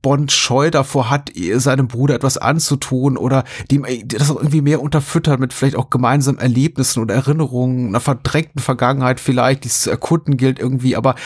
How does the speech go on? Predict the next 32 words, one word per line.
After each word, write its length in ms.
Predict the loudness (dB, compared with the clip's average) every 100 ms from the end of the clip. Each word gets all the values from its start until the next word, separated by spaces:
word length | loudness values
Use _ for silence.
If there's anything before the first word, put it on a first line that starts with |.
| -4 0
im 160 | 2
Grunde 260 | 2 2 0
kommt 200 | -2 -2
ja 60 |
diese 220 | -2 0 -2
Offenbarung 800 | -2 -2 0 0 0 -2 -4 -6 -8 -2
und 140 | 0
dann 120 | 2 0
geht's 200 | -4 0
einfach 220 | 0 0
so 180 | 0 2
weiter 320 | 2 0 -2
wie 80 | 0
gehabt. 500 | 0 -2 -4 -10 -14 -20 -20 _ _ -2
Da 80 | 0
gibt's 200 | 0 -2
eine 100 | -2
abschließende 440 | -2 0 0 2
Verfolgungsjagd 960 | 0 0 0 0 0 0 0 0 -2 -4
und, 300 | -4 -2 -2
äh, 140 | -2 0
der 160 | 2
einzige 320 | 2 0 0
Unterschied 400 | 0 0 0 -2
ist, 180 | -2 -2
dass 140 | -2 0
eben 220 | 0 0
diesmal 260 | -2 0
der 80 | 0
Bond-Schurke 480 | 2 -2 0 -2 0 -2
nicht 160 | -2
stirbt, 360 | -2 -2 -2